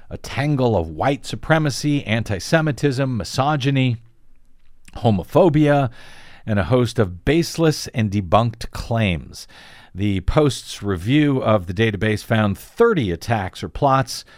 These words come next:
attributed to right-wing violence against Black Lives Matter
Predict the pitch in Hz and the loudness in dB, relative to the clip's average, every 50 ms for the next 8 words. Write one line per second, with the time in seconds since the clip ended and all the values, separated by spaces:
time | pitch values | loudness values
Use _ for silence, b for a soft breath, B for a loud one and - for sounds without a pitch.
0 | B B B B B B - 85 - 135 127 113 110 113 110 101 - 117 104 95 | B B B B B B -14 -4 0 0 0 2 2 0 -2 -2 -2 -4 -4 0
1 | 95 110 120 - - 107 113 113 110 104 95 87 113 123 131 131 123 123 117 113 | 2 2 2 2 0 -2 -2 0 0 0 0 0 0 2 2 2 0 0 -2 -4
2 | - - - 117 104 92 87 101 123 143 147 143 - - - - - - 117 117 | -6 -4 -2 -2 -2 -2 -2 -2 -2 0 -2 -4 -6 -10 -16 -20 -20 -10 -6 -2
3 | 120 131 156 180 180 - - - - _ 123 135 143 151 151 147 147 139 135 - | -2 0 0 0 -2 -4 -8 -14 -16 _ -4 -2 -2 0 0 0 -2 -4 -6 -10
4 | - _ 127 135 147 175 190 196 165 101 85 76 76 - | -14 _ -6 -2 0 2 2 2 2 2 0 -4 -6 -12